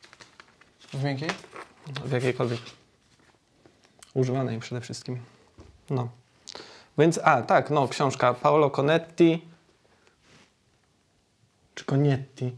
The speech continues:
Speaker 2: Już dopiero to
Speaker 1: Conetti.
Speaker 2: Conetti, właśnie.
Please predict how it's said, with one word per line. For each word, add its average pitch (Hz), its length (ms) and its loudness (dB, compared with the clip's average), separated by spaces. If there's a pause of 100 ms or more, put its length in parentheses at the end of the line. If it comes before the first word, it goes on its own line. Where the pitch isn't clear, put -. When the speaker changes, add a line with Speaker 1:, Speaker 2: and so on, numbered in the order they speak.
(1800)
Speaker 2:
Już 160 360 4
dopiero 170 260 6
to 170 60 0
Speaker 1:
Conetti. 147 500 0 (100)
Speaker 2:
Conetti, 151 680 2
właśnie. 131 520 0